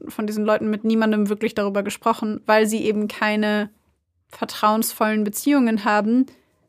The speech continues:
was wiederum der Grund dafür ist, dass sich diese Dynamik überhaupt erst so weit entwickelt, beziehungsweise was Teil der Dynamik ist,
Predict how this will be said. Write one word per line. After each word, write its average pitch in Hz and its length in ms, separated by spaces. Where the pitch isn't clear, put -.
was 233 260
wiederum 233 300
der 220 120
Grund 226 200
dafür 226 240
ist, - 240
dass 220 160
sich 220 140
diese 220 180
Dynamik 220 460
überhaupt 220 400
erst - 220
so 220 100
weit 220 180
entwickelt, 277 480
beziehungsweise 226 640
was 208 200
Teil 240 340
der 220 140
Dynamik 220 480
ist, - 400